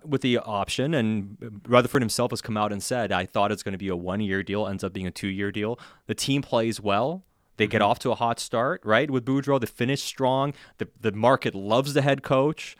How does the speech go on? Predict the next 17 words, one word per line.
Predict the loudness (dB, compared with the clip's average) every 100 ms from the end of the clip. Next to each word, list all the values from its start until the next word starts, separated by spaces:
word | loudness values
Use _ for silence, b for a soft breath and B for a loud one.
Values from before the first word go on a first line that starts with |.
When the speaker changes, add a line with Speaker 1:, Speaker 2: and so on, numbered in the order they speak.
| b
Speaker 1:
The | -2
media | 0 0 0 0
loves | 0 2 2 2
the | -2
head | 0 0 0
coach. | 0 0 -2 -10 B
The | 0
owner | 4 4
looks | 2 0
like | 0 -2
a |
genius | -4 -2 0 0 -2
for | -4
hiring | 0 2 4 2 -2
the | 0
right | -2 -2
coach. | -2 -2 -2 -10